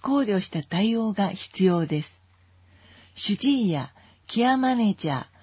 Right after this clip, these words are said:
お住まいの地域の地域包括支援センターにご相談ください。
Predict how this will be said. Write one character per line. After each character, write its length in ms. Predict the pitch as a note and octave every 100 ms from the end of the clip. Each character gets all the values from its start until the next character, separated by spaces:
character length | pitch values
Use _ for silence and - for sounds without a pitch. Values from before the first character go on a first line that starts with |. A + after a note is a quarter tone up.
| - _
お 100 | -
住 220 | G3 B3 C#4+
ま 140 | C4+
い 100 | A3
の 160 | E3 D#3
地 240 | - A3+
域 200 | - E3
の 200 | D#3 D3
地 220 | - C4+
域 180 | B3 G3+
包 220 | F3+ A3+
括 220 | A#3 A#3+ -
支 220 | - G#3
援 180 | A3+ B3
セ 220 | B3 A#3+
ン 120 | G#3
タ 180 | F3 D#3+
ー 40 |
に 260 | C3 C3 -
ご 120 | -
相 260 | D3 A3 A3
談 260 | G#3+ G#3 G3+
く 80 |
だ 140 | F#3+ F#3
さ 180 | -
い。 100 | -